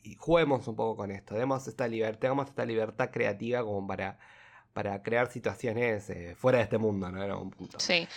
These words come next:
Speaker 1: Y,
Speaker 2: O sea,
Speaker 1: y
Speaker 2: a ver,
Speaker 1: me
Speaker 2: si
Speaker 1: encanta.
Speaker 2: ya hay dioses egipcios que, <laughs> como que,
Speaker 1: ¿Qué
Speaker 2: tipo,
Speaker 1: más?
Speaker 2: ya está,
Speaker 1: <laughs>
Speaker 2: que
Speaker 1: Claro, el momento de, tipo, "¿Qué más?". Y, y ahora me metes
Speaker 2: No hay
Speaker 1: esto
Speaker 2: nada que no
Speaker 1: y
Speaker 2: pueda
Speaker 1: como,
Speaker 2: tener
Speaker 1: "Wow".
Speaker 2: sentido, como que <laughs>
Speaker 1: Está bueno,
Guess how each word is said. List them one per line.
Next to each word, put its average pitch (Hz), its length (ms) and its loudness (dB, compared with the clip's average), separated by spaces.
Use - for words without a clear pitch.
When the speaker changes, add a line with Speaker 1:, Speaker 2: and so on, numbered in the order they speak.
Speaker 1:
Y, - 120 -8
Speaker 2:
O 226 40 4
sea, 226 260 8
Speaker 1:
y - 60 2
Speaker 2:
a 220 120 8
ver, 202 140 8
Speaker 1:
me - 60 -2
Speaker 2:
si 226 60 0
Speaker 1:
encanta. 349 160 8
Speaker 2:
ya 370 40 8
hay 285 60 6
dioses 247 340 6
egipcios 220 640 4
que, 220 240 6
<laughs> - 480 0
como 185 200 0
que, 185 440 2
Speaker 1:
¿Qué 185 60 -8
Speaker 2:
tipo, 165 140 8
Speaker 1:
más? 156 500 6
Speaker 2:
ya 208 120 6
está, 220 400 10
Speaker 1:
<laughs> 175 40 -8
Speaker 2:
que 190 80 0
Speaker 1:
Claro, 196 180 8
el 185 60 8
momento 202 200 8
de, 185 40 6
tipo, 135 260 6
"¿Qué 160 140 6
más?". 190 340 4
Y, 127 320 -8
y 123 60 2
ahora 135 120 8
me 135 120 4
metes 117 240 4
Speaker 2:
No 247 80 10
hay 285 100 8
Speaker 1:
esto 277 100 4
Speaker 2:
nada 262 200 8
que 208 100 6
no 208 120 8
Speaker 1:
y 220 40 0
Speaker 2:
pueda 214 140 8
Speaker 1:
como, - 20 0
Speaker 2:
tener 175 220 4
Speaker 1:
"Wow". 190 140 2
Speaker 2:
sentido, 180 460 0
como 151 180 -8
que - 280 -10
<laughs> - 440 4
Speaker 1:
Está 127 80 6
bueno, 120 300 6